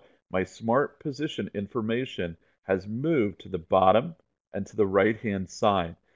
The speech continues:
That's now telling me that these objects are going to be glued. They're gonna be anchored to the bottom and the right-hand side for this particular case. Now, I want you to notice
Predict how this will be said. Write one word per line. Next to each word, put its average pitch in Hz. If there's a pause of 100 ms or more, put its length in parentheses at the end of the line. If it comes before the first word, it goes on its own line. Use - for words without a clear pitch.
(160)
That's 139
now 165
telling 165
me 92
that 90
these 120
objects 95 (280)
are 101
going 101
to -
be 90
glued. 113
They're 87
gonna 87
be 82 (220)
anchored 104 (320)
to 98
the 90
bottom 90 (100)
and 92
the 90
right-hand 90
side 82 (340)
for 92
this 85
particular 85
case. - (840)
Now, 101
I 113
want 151
you 240
to 160
notice 113